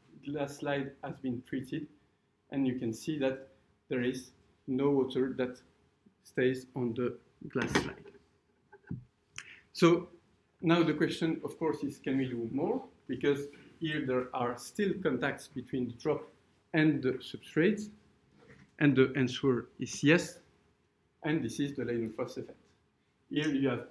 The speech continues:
a drop that is above the substrate, but you can see that there is a thin ray of light under the drop, uh,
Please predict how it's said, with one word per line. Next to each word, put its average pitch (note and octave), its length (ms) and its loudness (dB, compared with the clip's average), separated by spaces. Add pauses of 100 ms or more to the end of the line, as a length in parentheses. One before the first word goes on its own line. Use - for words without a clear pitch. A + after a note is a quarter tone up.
(120)
a C3 60 -4
drop C3+ 420 -2 (360)
that C#3 260 -2
is - 320 -6
above D3+ 300 0
the C#3 60 -2
substrate, - 680 -4
but D3 180 -6
you E3 80 -6
can D3 160 0
see E3 160 -4
that D#3+ 200 -4
there C3 160 0
is C#3 120 -2 (460)
a D#3 80 0 (320)
thin F#3 220 0
ray D#3 280 0
of C3 100 -8 (120)
light A#2+ 360 -2 (500)
under D3 360 2
the C3 120 -2
drop, B2+ 360 -4 (340)
uh, B2 60 -10